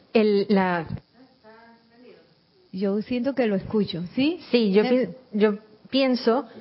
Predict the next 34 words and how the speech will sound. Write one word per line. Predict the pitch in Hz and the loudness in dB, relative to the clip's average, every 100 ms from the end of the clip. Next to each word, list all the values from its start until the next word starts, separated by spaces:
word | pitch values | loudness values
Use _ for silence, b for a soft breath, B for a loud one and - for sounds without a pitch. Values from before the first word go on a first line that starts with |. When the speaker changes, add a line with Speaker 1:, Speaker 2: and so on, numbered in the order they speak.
| - | -4
Speaker 1:
que | 202 | 0
con | 214 202 | 2 2
el | 196 | 2
decreto | 185 190 214 214 | 2 2 0 2
de | 254 | 2
los | 214 180 | 2 2
deseos | 185 170 214 214 233 | 2 2 0 2 2
egoístas | 196 185 196 - 208 220 208 - | 2 2 0 -2 -2 -2 -2 -4
para | 170 170 | -2 0
purificar | 180 175 190 170 196 | 0 0 -2 0 2
de | 208 | 2
la | 202 190 | 2 0
señora | 180 185 202 | 0 2 2
Astrea, | 185 196 196 196 B B B | 0 -2 -2 -2 B B B
uno | 208 226 233 | 2 4 4
puede | 247 | 4
tener | 214 190 196 | 4 2 2
un | 220 220 | 4 4
deseo | 226 226 220 220 233 B B _ - | 2 2 2 0 -4 B B _ -2
que | 214 202 - | 0 0 -4
está | 208 - 277 | -6 0 2
envuelto | 330 269 262 277 277 247 | 2 2 2 2 2 2
en | 208 | 2
cier-, | - 240 | 2 2
hasta | 202 175 196 | 2 2 0
cierto | 240 240 247 247 | 2 2 2 2
punto | 254 247 247 | 2 2 2
en | 226 | 2
algo | 226 233 | 2 2
egoísta | 214 190 196 - 226 269 | 2 2 0 -2 -2 -2
Speaker 2:
Ujú. | 202 208 202 | -6 -6 -2
Speaker 1:
por | 196 | 2
el | 202 | 2
beneficio, | 190 196 196 196 226 - 233 233 - | 2 2 2 0 -2 2 2 0 -4